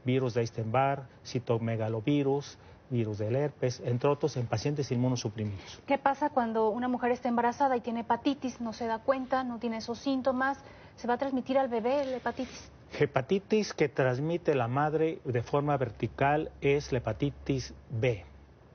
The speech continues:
Speaker 1: Sin embargo, recién se identificó en mujeres embarazadas la hepatitis por virus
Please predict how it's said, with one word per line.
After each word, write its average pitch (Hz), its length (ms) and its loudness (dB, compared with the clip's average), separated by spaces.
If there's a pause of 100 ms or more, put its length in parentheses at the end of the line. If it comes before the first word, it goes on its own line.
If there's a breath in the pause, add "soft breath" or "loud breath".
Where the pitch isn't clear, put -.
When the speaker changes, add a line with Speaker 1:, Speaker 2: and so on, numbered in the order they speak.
(200)
Speaker 1:
Sin 190 260 -4
embargo, 156 600 2 (120)
recién 135 440 0
se 135 180 -2
identificó 131 1080 0 (360)
en 123 260 2
mujeres 135 380 0
embarazadas 135 840 0
la 131 120 2
hepatitis 131 600 0
por 113 260 -2
virus 143 520 0